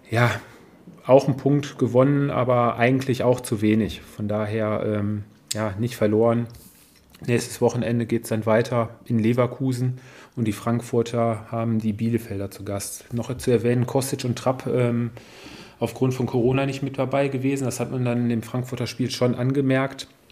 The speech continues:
wenn dann Philipp Kostic nicht dabei ist. Ja,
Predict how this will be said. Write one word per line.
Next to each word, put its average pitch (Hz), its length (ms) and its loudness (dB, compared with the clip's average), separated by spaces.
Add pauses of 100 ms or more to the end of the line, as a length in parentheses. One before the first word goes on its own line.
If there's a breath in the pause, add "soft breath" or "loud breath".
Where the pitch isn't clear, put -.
(200)
wenn 123 140 -2
dann 120 260 -2
Philipp 131 300 0
Kostic 131 400 -4
nicht 131 120 -4
dabei 127 320 4
ist. 127 300 0 (880)
Ja, 113 280 2